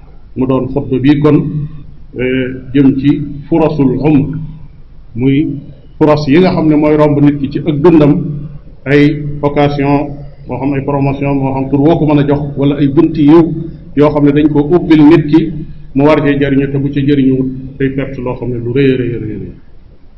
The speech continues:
Mbokki jullit yi, bu ñu xoolee tomb bi ci jëkk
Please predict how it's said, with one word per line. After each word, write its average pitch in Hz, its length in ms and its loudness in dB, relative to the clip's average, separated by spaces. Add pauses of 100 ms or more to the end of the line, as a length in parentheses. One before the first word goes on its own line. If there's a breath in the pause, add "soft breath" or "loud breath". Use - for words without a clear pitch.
(2250)
Mbokki 151 260 0
jullit 180 240 4
yi, 170 320 6
bu 160 120 -2
ñu 160 120 2
xoolee 151 260 2
tomb 143 260 2
bi 135 120 0
ci 131 100 -8
jëkk 147 200 -2